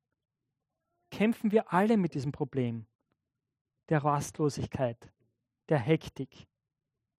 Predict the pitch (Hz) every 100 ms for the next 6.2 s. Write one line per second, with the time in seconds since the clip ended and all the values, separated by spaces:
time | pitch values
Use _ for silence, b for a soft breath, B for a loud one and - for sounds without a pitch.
0 | _ _ - 147 - 165 - 202 196 165
1 | 135 107 110 - - _ _ _ _ _
2 | _ _ _ _ _ _ _ _ _ _
3 | _ _ _ _ _ _ _ _ _ _
4 | _ _ _ _ _ _ _ _ _ _
5 | _ - 170 190 202 220 226 - 156 123
6 | - -